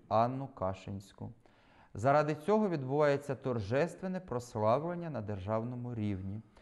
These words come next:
Також в цей період канонізується ще декілька святих, котрі були деканонізовані за патріаршества патріарха Нікона. І фактично ось оці канонізації стають поштовхом до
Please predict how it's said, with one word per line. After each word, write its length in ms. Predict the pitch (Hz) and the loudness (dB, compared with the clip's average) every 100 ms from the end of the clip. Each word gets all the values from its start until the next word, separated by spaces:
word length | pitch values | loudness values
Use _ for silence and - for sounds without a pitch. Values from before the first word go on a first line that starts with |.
| - - - | -20 -20 -2
Також 540 | 160 190 170 180 165 - | 0 2 2 2 2 -4
в 100 | - | -4
цей 240 | 180 175 | 0 0
період 680 | 175 165 180 220 220 220 - - _ _ _ - | 4 4 4 4 4 2 -8 -14 _ _ _ -6
канонізується 800 | 151 156 160 143 180 170 175 165 | -2 0 -2 2 2 0 -2 -6
ще 400 | - - 170 135 | -6 0 2 4
декілька 640 | 117 131 117 113 107 107 | 4 2 2 -4 -2 -6
святих, 560 | - 107 107 - 175 214 - - _ | -4 -2 -2 0 -2 -2 -10 -20 _
котрі 300 | 135 127 127 | -2 -2 -2
були 320 | 117 123 120 | -2 2 2
деканонізовані 1300 | 104 98 151 170 190 190 190 190 170 196 190 180 180 180 - | 0 4 4 4 2 0 -2 -2 0 0 -2 -4 -8 -10 -6
за 240 | 110 139 | 0 0
патріаршества 920 | - 127 107 - 98 110 - - - | -2 -8 -6 -2 -2 -2 -6 -14 -12
патріарха 720 | 143 - - 101 107 104 120 - 104 | -10 -10 -4 -2 -2 -4 -10 -8 -2
Нікона. 480 | 107 92 90 90 - - - - - | -2 -2 -6 -8 -10 -20 -20 -20 -4
І 60 | 143 | 0
фактично 440 | 170 226 220 196 | 0 0 0 2
ось 140 | 185 | 2
оці 200 | 190 190 | 0 -2
канонізації 1080 | 196 190 180 180 165 202 240 240 - 127 117 - - - | 0 2 2 0 2 4 2 0 -4 -4 -4 -8 -20 -16
стають 520 | - - 185 190 185 | -6 2 4 4 0
поштовхом 800 | - 208 233 - 240 233 240 226 | 4 6 6 2 2 2 0 0
до 500 | 151 151 156 147 - | 2 6 6 6 0